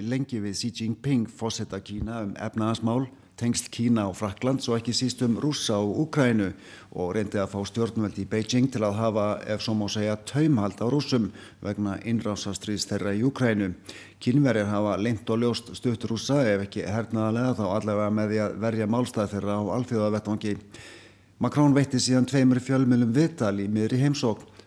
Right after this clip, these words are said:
þar sem hann lagði áherslu á að Evrópa þyrfti að fara að hugsa um sjálfa sig sem alvöru leikenda í stórveldapólitík, annars hefði hann ekki lengur vald yfir sínum eigin örlögum. Að Evrópa mætti ekki lengur vera eins háð Bandaríkjamönnum um öryggismál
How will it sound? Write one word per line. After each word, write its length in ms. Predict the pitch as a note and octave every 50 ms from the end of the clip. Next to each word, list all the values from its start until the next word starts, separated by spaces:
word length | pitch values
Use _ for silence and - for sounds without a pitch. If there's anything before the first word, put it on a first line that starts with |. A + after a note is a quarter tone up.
| _ -
þar 80 | G2+
sem 120 | - G#2+ G#2+
hann 80 | G#2+ G#2+
lagði 240 | A2+ A2+ A2 G#2 G2+
áherslu 440 | - A2 A2 G#2 G#2 - - F#2 F#2+ G2
á 80 | A2
að 280 | B2 B2+ A2+ G2+ F#2+ - - -
Evrópa 380 | A#2 A2+ C3 C3+ C3 C3+ C#3+ C#3+ C#3 C#3+
þyrfti 220 | C3 - - G#2
að 80 | G2+ F#2+
fara 140 | A2 A2+ G#2+
að 80 | A2 A#2
hugsa 280 | B2 - - B2+ A#2 A2+
um 80 | G2 F2+ -
sjálfa 280 | - A#2+ A#2 B2 B2
sig 220 | A#2+ - C3+ B2 -
sem 140 | - A#2 G#2+ - -
alvöru 440 | A2 B2 C3+ C3+ C3 A#2+ A2 A2+ G2+ -
leikenda 720 | G#2+ A2+ A#2 B2+ D3+ D3 - - G#2+ G#2 G2+ - G#2 G2
í 140 | G2+ A#2 A2+
stórveldapólitík, 1120 | A2+ - C#3 C#3 C#3 C3 A#2 A2 - G#2+ G2+ G2 G2+ A2 A2+ A#2 A2 A2+ G2+ G2 - - - - - - - - - - E2
annars 300 | G2 A2 G#2+ F#2+ - G#2
hefði 200 | G#2 G#2+ G#2+ G#2
hann 100 | G#2+ G2
ekki 140 | - A2+ A2+
lengur 340 | A#2 A2+ - A#2 A2 G#2 G#2 A2+
vald 280 | B2 B2+ D3 C#3 -
yfir 200 | A2+ F#2+ F#2+ F2+
sínum 340 | - G2 F2+ F#2+ F#2+ F2+ - -
eigin 380 | - A2+ A2 G#2 G2+ G2+ - -
örlögum. 460 | C3+ B2+ C#3 B2+ A#2 A2+ G#2 G2+ F2+ - - - - - - - -
Að 240 | - G2+ A2+ A2 G#2 A#2 B2
Evrópa 380 | A#2 A2+ A#2+ A2 A#2 A2+ A2 F#2+
mætti 360 | A2 A#2 A#2 A2+ - A2+ A#2
ekki 200 | B2 - D3+ C3+
lengur 320 | B2+ B2+ - A#2+ A2 G#2+
vera 160 | A2+ G#2+ A2 G#2+
eins 120 | G#2 F#2 - - - G2+
háð 240 | A#2 A#2+ A2+ G2 -
Bandaríkjamönnum 760 | B2 B2+ C#3 D3 C#3+ A#2+ G2 G2 F#2+ G2+ F#2 F#2+ G2+ G#2 A#2+ A2+ G2+
um 100 | F#2 - -
öryggismál 540 | A2 A2+ A2 A#2 - G#2+ - A#2 A#2+ C#3 C#3+